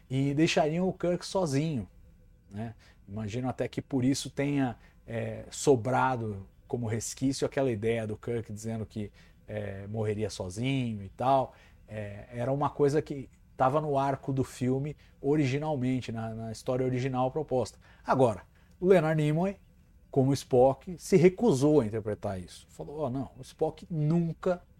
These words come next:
trairia o Kirk. Isso não aconteceria,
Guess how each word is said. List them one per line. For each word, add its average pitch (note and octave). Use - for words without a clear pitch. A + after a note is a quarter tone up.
trairia C3
o C#3+
Kirk. B2
Isso A2+
não C3
aconteceria, C#3+